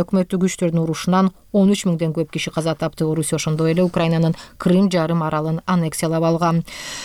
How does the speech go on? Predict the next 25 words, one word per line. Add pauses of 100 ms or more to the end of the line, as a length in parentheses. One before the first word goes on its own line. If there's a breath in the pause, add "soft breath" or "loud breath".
(120 loud breath)
Кыргызстандын
экономикалык
кылмыштарга
каршы
күрөш
боюнча
мамлекеттик
кызматы,
финансылык
полициясы,
Бишкек
аймактык
башкармалыгынын
милдеттүү
медициналык
камсыздоо
фондунун,
фомстун
жетекчиси (360 loud breath)
бир
миң
сегиз
жүз
евро
же